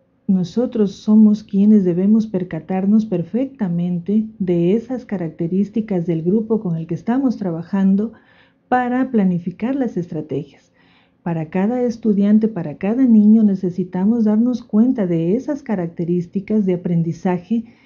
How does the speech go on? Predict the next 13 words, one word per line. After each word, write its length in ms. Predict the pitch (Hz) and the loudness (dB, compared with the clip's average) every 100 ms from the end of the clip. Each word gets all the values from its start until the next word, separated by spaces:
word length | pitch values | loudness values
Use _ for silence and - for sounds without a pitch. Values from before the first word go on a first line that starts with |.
| _ _ - | _ _ -4
para 300 | 185 175 175 | -2 -2 -4
poder 360 | 170 170 254 | -2 2 2
emplear 440 | 269 214 196 208 240 | 4 2 2 -2 -2
estrategias 920 | - 208 190 180 175 208 202 - _ _ | -4 -6 -2 -2 -2 -2 -4 -6 _ _
que 160 | 208 202 | -6 2
conlleven 800 | 214 220 262 330 240 165 156 - | 6 6 4 0 -2 -2 -6 -8
a 80 | 180 | -6
la 160 | 170 170 | -6 -4
consecución 840 | 175 175 185 180 - 190 190 190 | -6 -6 -6 -6 -2 0 2 2
de 120 | 208 | 2
los 200 | 202 190 | 0 -2
objetivos 600 | 175 180 165 185 180 175 | -8 -8 -4 -2 -2 -2
planteados. 840 | 185 170 165 180 165 156 - - | -2 -2 2 2 2 -4 -12 -18